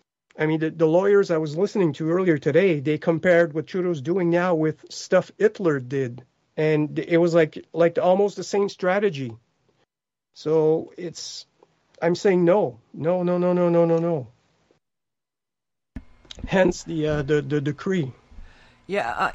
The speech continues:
Speaker 2: it, that, that's, that's the thing is that, you know, if you don't know history, you're, you're gonna repeat it. And I know history as, as so many others do.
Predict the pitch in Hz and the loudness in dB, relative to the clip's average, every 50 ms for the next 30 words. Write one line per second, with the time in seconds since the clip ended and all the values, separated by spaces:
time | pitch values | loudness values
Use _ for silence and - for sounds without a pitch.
0 | - 185 196 - - 180 196 202 202 - 220 226 233 240 226 - - 147 - 214 | -2 -4 -4 -4 -2 -2 -4 -4 -2 -2 -2 -2 -2 -4 -6 -12 -16 -8 -4 -4
1 | 220 240 226 - - 220 185 - 214 220 214 190 165 147 147 143 139 160 160 151 | -4 -4 -4 -10 -14 -14 -12 -10 -6 -6 -6 -6 -6 -8 -8 -10 -10 -8 -8 -8
2 | 147 139 - - - 180 170 160 156 156 151 135 - 160 160 180 190 170 - 180 | -8 -10 -12 -14 -12 -10 -8 -6 -6 -8 -8 -10 -12 -10 -10 -8 -10 -10 -10 -10
3 | 185 175 165 156 160 180 190 185 - _ 156 147 143 143 143 139 143 139 139 135 | -10 -8 -8 -8 -8 -10 -10 -10 -12 _ -10 -10 -8 -8 -8 -8 -8 -8 -8 -10
4 | - - 156 147 139 139 131 120 - _ - - - 147 147 139 131 110 120 143 | -12 -12 -10 -8 -8 -8 -10 -12 -14 _ -20 -16 -14 -12 -10 -10 -10 -10 -10 -12
5 | 139 135 - 175 165 143 110 - - _ _ _ _ _ - _ _ _ _ 143 | -12 -10 -10 -10 -10 -10 -10 -14 -14 _ _ _ _ _ -20 _ _ _ _ -8
6 | 143 147 143 143 143 139 139 135 127 - - - - - - - _ _ - - | -6 -4 -4 -4 -4 -6 -6 -8 -10 -12 -16 -16 -18 -20 -20 -20 _ _ -20 -20
7 | - - 143 151 170 175 175 165 156 151 151 165 175 185 - - - - 104 76 | -10 -6 -4 -2 -2 -2 -4 -4 -4 -6 -6 -6 -8 -8 -8 -12 -14 -14 -16 -16
8 | - _ _ _ _ _ _ _ - 101 117 143 139 - _ _ - 147 151 - | -16 _ _ _ _ _ _ _ -12 -8 -8 -8 -8 -10 _ _ -8 -8 -8 -8
9 | - - - - - 175 170 170 165 156 151 147 131 131 175 185 156 139 139 - | -12 -16 -16 -12 -8 -8 -6 -6 -6 -6 -6 -6 -6 -6 -6 -6 -6 -8 -8 -12
10 | - - 131 117 101 104 | -14 -12 -10 -10 -10 -10